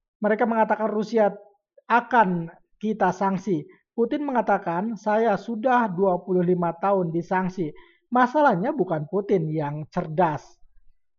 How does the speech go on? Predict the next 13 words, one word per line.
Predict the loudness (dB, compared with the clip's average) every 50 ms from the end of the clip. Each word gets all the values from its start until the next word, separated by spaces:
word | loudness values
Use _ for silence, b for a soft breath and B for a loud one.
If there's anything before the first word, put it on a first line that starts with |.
| _ _ -20 -20
Sekalipun | _ 2 4 6 8 8 6 6 4 2 2 2 2
memang | 0 0 0 2 2 2
demikian, | 4 4 2 2 2 0 0 0 -2 -2 -2 0
tapi | 0 0 0 0 -2 -2 0
para | 0 2 2 2 2 2 0 0 0
pemimpin | 0 0 2 2 0 0 0 -2
kita | -4 -4 -2 0 0 0 0 -4 -8 -10
yang | -4 -2 0 0 0 -2 -4 -6 -6 -8 -10 -12
bodoh. | -12 -10 -2 4 4 6 6 6 6 4 4 2 -4 -12 _ _ _ _ _ _ _ _ _ _ _ _ _ _ _ _ _ _ _ _ _ _ _ _ _ 2
Masih | 4 6 6 6 4 2 2 2
mengenai | 2 0 2 2 2 2 2 0
krisis | -2 -2 -2 -2 -2 -2 -2 -2 -2 -4
Ukraina, | -2 2 4 4 4 4 2 0 -2 -4